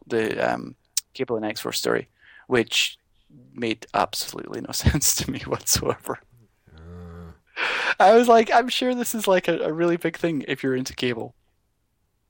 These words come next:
Speaker 2: Mm-hmm.
Speaker 1: Was, huh. Yeah. It was all right.
Speaker 2: Hmm.
Speaker 1: Overall, though, it's not worth five ninety-nine.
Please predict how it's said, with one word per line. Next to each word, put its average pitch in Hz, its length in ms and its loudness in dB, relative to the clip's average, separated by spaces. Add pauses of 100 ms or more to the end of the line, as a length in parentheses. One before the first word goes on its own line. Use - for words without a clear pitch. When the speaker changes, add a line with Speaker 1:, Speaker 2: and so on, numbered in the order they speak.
Speaker 2:
Mm-hmm. 123 280 -6 (220)
Speaker 1:
Was, 202 640 6 (760)
huh. 123 840 2 (1600)
Yeah. - 220 0 (1040)
It 151 200 4
was 143 680 4
all 64 200 -4
right. - 480 -14 (680)
Speaker 2:
Hmm. 202 140 -12 (280)
Speaker 1:
Overall, 165 400 4
though, 123 260 -4 (140)
it's - 160 -12
not 127 140 -4
worth - 100 -6
five 110 200 -8
ninety-nine. - 400 -12